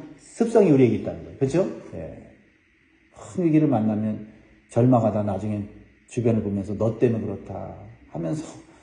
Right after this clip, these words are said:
예, 다, 다른, 어, 사람들에게, 예, 문제의 원인을 돌이-, 예, 탓하는 것을 보게 됩니다. 그런 문제 해결 안 돼요. 이러한 상황에서 오히려 하나님만을 바라보며 부르짖어야 돼요.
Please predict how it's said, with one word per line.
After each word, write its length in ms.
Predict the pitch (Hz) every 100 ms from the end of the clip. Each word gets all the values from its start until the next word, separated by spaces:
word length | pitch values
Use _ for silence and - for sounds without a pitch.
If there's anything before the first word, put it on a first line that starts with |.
| _ _ -
예, 320 | 151 139 107 92 - - - _ -
다, 240 | 131 131
다른, 520 | - 147 156 143 127 131
어, 220 | 123 117
사람들에게, 760 | 147 151 135 127 123 110 - - -
예, 400 | 107 98 95 90 95
문제의 400 | 131 135 127 120
원인을 380 | 107 110 107
돌이-, 240 | 101 - 95 - - -
예, 240 | 95 85 85 - _ _ -
탓하는 380 | 156 156 135 107
것을 200 | 95 -
보게 200 | 87 90
됩니다. 320 | - - - -
그런 180 | 147 165
문제 180 | 139 131
해결 200 | 143 123
안 100 | 85
돼요. 160 | - - - 135
이러한 200 | 127 117
상황에서 440 | 117 113 110 98
오히려 400 | 101 104 120 175 - -
하나님만을 840 | 220 220 214 202 165 147 143 196 202 -
바라보며 540 | - 131 117 104 143 180 - - _
부르짖어야 640 | - 196 233 190 151 139
돼요. 260 | - -